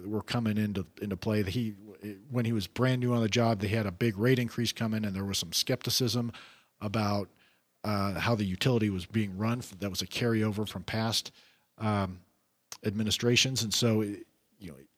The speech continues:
he, he really understood that you, you gotta be transparent. You gotta go up and, and talk about rates and explain why you need those rates. Uh, Steve Kavanaugh was another, uh, guest that,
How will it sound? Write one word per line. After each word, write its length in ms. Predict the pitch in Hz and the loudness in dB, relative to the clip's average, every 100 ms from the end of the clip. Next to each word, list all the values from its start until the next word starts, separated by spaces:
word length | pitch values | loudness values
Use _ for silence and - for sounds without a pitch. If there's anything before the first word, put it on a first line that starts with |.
| _ _ _ _ | _ _ _ _
he, 240 | 175 175 | 4 4
he 180 | 120 151 | 4 4
really 400 | 160 156 151 139 | 8 10 10 8
understood 800 | 131 131 120 - 135 127 110 107 - - _ _ _ _ _ | 4 2 2 4 6 8 6 2 -4 -20 _ _ _ _ _
that 280 | 110 110 95 | 0 0 2
you, 160 | 110 104 - | 0 0 -4
you 120 | 113 | -2
gotta 180 | 117 92 | 0 0
be 100 | 95 | -2
transparent. 580 | - 104 - 135 123 101 | -2 -4 -2 -2 -2 -4
You 60 | |
gotta 200 | 98 104 | -2 -2
go 240 | 98 110 107 | 2 2 2
up 140 | - | 0
and, 200 | 76 82 - | -10 -14 -8
and 200 | 92 87 | -8 -4
talk 240 | - 117 | 0 0
about 200 | 117 110 | 2 0
rates 240 | 95 107 - | 2 2 0
and 100 | 82 | 2
explain 540 | - - 113 107 101 | 0 2 2 2 0
why 400 | 104 110 117 117 | 2 4 4 4
you 400 | 113 104 107 110 | 2 -2 -2 -4
need 320 | 104 107 107 | -2 0 0
those 260 | 95 85 - | -2 -4 -6
rates. 420 | 82 78 - - - _ - _ _ - | -8 -6 -6 -6 -8 _ -20 _ _ -4
Uh, 260 | 107 101 90 - _ _ _ - | 0 0 0 -10 _ _ _ -2
Steve 260 | - 185 - | 4 4 8
Kavanaugh 440 | 160 151 147 143 | 8 10 8 6
was 140 | 131 | 4
another, 560 | 123 123 160 160 156 143 - _ _ _ _ _ - | 4 6 8 8 6 0 -12 _ _ _ _ _ -6
uh, 220 | 110 104 87 - - | -4 -4 -6 -10 -2
guest 380 | 113 127 123 - | 4 6 4 2
that, 240 | 107 101 | 0 0